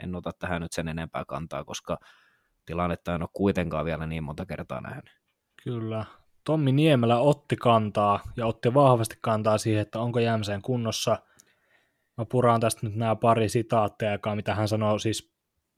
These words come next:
Speaker 2: Pelikans I F K-ottelulehdistötilaisuudessa. Ensinnäkin,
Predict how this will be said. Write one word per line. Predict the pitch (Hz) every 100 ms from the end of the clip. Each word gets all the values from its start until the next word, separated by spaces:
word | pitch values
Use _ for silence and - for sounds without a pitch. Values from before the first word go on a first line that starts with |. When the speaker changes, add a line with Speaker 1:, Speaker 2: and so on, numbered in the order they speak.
| -
Speaker 2:
Pelikans | 117 110 120 127
I | 131
F | 113
K-ottelulehdistötilaisuudessa. | 131 123 - 123 120 110 107 - 113 120 113 104 104 104 95 - 101 - _ _ _ _ _ _ _ _ -
Ensinnäkin, | 127 123 113 120 110 104